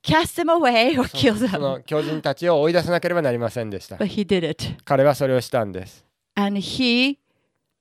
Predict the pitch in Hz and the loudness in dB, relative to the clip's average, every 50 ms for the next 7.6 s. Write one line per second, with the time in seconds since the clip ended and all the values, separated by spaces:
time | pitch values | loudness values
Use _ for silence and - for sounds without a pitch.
0 | _ - 208 208 - - - 208 175 160 165 170 - _ - _ _ _ _ _ | _ -6 -6 -4 -4 -4 -4 -4 -4 -4 -6 -10 -14 _ -20 _ _ _ _ _
1 | _ _ _ _ _ _ _ _ - 143 - - - 226 226 226 220 214 - - | _ _ _ _ _ _ _ _ -10 -10 -8 -6 -2 0 0 0 0 -2 -4 -6
2 | - 190 170 165 - 175 165 165 - _ _ - - 151 143 131 123 - 120 123 | -8 -8 -10 -10 -12 -16 -16 -16 -18 _ _ -12 -4 -4 -4 -4 -4 -6 -4 -2
3 | 139 143 131 123 - - 139 127 - 170 165 135 131 117 120 110 104 101 98 92 | 0 2 0 0 0 -4 -10 -6 -4 -4 -4 -4 -4 -4 -6 -6 -6 -6 -10 -10
4 | - - 95 90 - _ _ _ _ _ _ _ _ _ _ _ _ _ _ _ | -12 -14 -20 -20 -20 _ _ _ _ _ _ _ _ _ _ _ _ _ _ _
5 | - 226 240 - - 233 233 240 233 233 220 - - - - 240 240 254 254 254 | -4 -4 -4 -4 -6 -6 -4 -4 -4 -4 -6 -8 -14 -8 -6 -4 -2 0 0 -2
6 | - - - 226 214 220 220 214 - - 214 214 208 - 226 208 - - - - | -2 -4 -4 -4 -2 -2 -2 -4 -4 -6 -8 -8 -8 -10 -10 -10 -10 -10 -12 -8
7 | - 294 302 - - - - - 202 190 185 185 | -8 -8 -8 -8 -12 -12 -8 -8 -8 -8 -6 -6